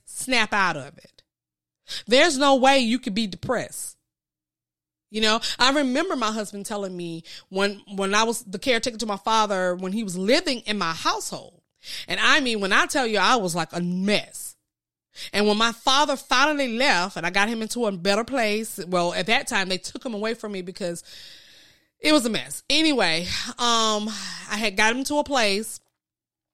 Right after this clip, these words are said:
and I was still depressed because by this time now, the P T S D had sunk in. I was going through a lot, trying to take care of a man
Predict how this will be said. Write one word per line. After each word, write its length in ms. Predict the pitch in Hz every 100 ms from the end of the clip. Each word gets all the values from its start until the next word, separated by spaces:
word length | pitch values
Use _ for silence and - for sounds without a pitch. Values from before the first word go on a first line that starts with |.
| _ _ _ - - - - _ _
and 520 | 254 254 240 233 226 - _ _ _ _ _ _ -
I 100 | 104
was 100 | -
still 300 | 370 427 427
depressed 720 | 349 294 659 659 - - - - _ _ _ _ _ _ _ _ _ _ _ _ _ -
because 240 | 262 294
by 160 | 214 302
this 160 | 370
time 200 | - 311
now, 240 | 254 247 233
the 140 | 220 220
P 160 | -
T 280 | 277 285 262
S 140 | 233 -
D 200 | 269 254
had 140 | -
sunk 340 | - 175 165
in. 180 | 143 147 - _ _ _ _ _ - -
I 160 | - 254
was 140 | 247
going 240 | 247 208 208
through 180 | 175
a 60 | 139
lot, 600 | 156 165 180 143 - - - _ _ _ _
trying 320 | - 285 302 269
to 80 |
take 220 | 247 285 262
care 260 | 269 254
of 80 | 214
a 60 | 196
man 480 | 262 254 202 185